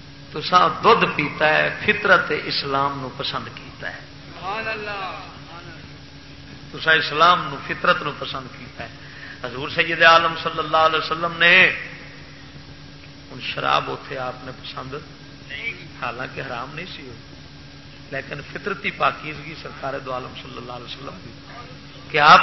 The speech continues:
Speaker 1: نے اس مقام دے اوتے انہوں نیڑے نہیں آن دتا شراب نو۔ اور جدوں یہ حرام ہو گئی تو پھر کی عالم ہوے گا؟ تو ذرا اندازہ لگاؤ تسی،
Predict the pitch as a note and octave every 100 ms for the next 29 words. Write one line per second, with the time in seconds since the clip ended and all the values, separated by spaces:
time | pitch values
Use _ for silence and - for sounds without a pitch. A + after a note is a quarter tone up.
0 | F#3 F#3 F#3+ G3 E3+ D3 D3 D3 C#2+ C2+
1 | - - - C#3 C3 C3 C#3 F3+ C4+ D#4+
2 | B3 E3+ C#3+ B2+ - - - - F#2+ F#2+
3 | - - - - - - - - - -
4 | - - E3 F3 G3+ G#3 A#3 F#3+ F#3 E3+
5 | G#3 C4 G3+ G#3+ A3 F#3+ - A#3 - G#3+
6 | F3 D#3+ E3+ D3 B2+ C3+ C#3+ D#3 D3 C#3
7 | C#3 D#3 F3 F3+ D#3+ E3+ E3 D3+ E3